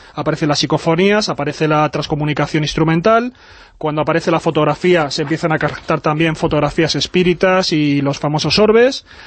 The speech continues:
luego también surge la televisión y surge con ella la psicoimagen. Por lo tanto, como digo, siempre parece que va acompañando los avances tecnológicos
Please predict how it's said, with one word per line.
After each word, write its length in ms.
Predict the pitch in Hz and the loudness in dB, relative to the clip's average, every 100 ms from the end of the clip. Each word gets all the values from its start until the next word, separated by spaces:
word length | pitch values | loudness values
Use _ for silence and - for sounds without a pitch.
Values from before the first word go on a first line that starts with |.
| - - - | -20 -6 2
luego 320 | 175 190 175 | 4 4 2
también 720 | 170 170 175 175 165 160 143 | 0 0 2 2 0 -2 -2
surge 240 | - 180 | 0 2
la 120 | 180 160 | 2 2
televisión 680 | 165 160 156 196 214 220 | 2 4 4 4 4 2
y 80 | 175 | 0
surge 400 | - 175 - 156 | 0 0 0 0
con 160 | 143 156 | 0 2
ella 240 | 160 151 | 2 2
la 260 | 147 143 139 | 2 2 0
psicoimagen. 680 | 165 160 175 220 240 254 285 - - | 0 0 2 2 2 0 -2 -10 -6
Por 100 | 156 | 0
lo 20 | |
tanto, 140 | 170 202 | 2 2
como 200 | 202 196 | 2 4
digo, 160 | 214 | 2
siempre 340 | 208 208 202 214 | 2 2 2 2
parece 380 | 185 190 214 202 | 0 2 0 2
que 240 | 185 202 | 0 0
va 420 | 196 156 170 175 | -2 -2 0 2
acompañando 640 | 175 190 175 180 185 180 160 | 2 0 -2 0 0 2 2
los 240 | 147 - | 2 0
avances 680 | 147 156 170 185 175 - 175 | 0 0 0 2 2 0 0
tecnológicos 840 | 175 170 180 - 202 202 233 - | 0 4 2 2 0 2 2 -2